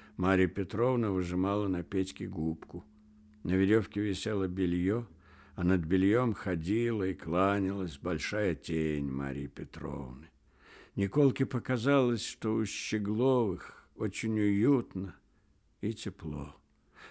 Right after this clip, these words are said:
а ему в расстёгнутой шинели холодно. В глубоких снегах, в верстах восьми от предместья города на севере,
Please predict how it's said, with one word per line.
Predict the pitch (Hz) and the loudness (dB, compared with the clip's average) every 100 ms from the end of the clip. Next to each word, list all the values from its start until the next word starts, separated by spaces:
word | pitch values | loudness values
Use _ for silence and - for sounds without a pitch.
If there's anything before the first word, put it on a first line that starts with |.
| - | -4
а | 90 | 2
ему | 90 104 131 | 4 6 4
в | 127 | 4
расстёгнутой | 104 85 - - 95 85 95 - 82 | 0 -2 -6 -4 -4 -4 -6 -8 -10
шинели | - 98 90 92 87 | -8 -4 -2 -2 -4
холодно. | 87 - 85 80 82 67 82 - _ _ _ _ _ _ _ _ _ _ _ _ _ _ _ | -8 -6 -4 -4 -6 -10 -18 -20 _ _ _ _ _ _ _ _ _ _ _ _ _ _ _
В | 87 | -4
глубоких | 82 104 104 123 120 120 110 | 2 4 6 8 6 4 2
снегах, | - 117 113 107 113 120 - - - _ | 2 2 4 6 6 2 -4 -16 -20 _
в | - | -4
верстах | 98 120 - 107 92 | 0 0 0 -2 0
восьми | 95 101 - 113 101 | -2 -2 0 2 2
от | 90 - | 0 -2
предместья | 92 87 95 90 - 90 | -4 0 0 0 0 -4
города | 90 101 107 104 95 | 2 4 4 2 -2
на | 95 73 | -6 -6
севере, | - 98 104 101 95 | -4 0 0 0 -4